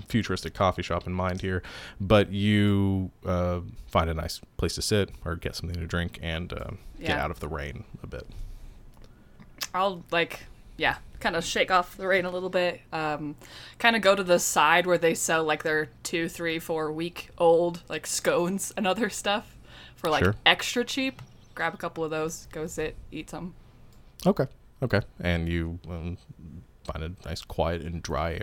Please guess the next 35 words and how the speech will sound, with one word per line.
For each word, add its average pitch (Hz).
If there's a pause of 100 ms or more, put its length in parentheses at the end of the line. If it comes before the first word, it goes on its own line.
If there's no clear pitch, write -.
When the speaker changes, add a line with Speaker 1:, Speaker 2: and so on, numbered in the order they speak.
Speaker 1:
area 82
to, 87
to 104
sit -
in. 80 (580)
Uh, 87
what 92
do 90
you, 87 (360)
what 87
are 87
you 82
going 82
to -
do? 87 (580)
Speaker 2:
I'm - (140)
gonna 427
do 392
a -
little 311
bit 349
of 339
people 339
watching. 349 (460)
I 247
feel 392
like, 339 (560)
as 254
the 175
person 175
that 147
Wist 165
has 139
become, 151 (1160)
<sighs> 196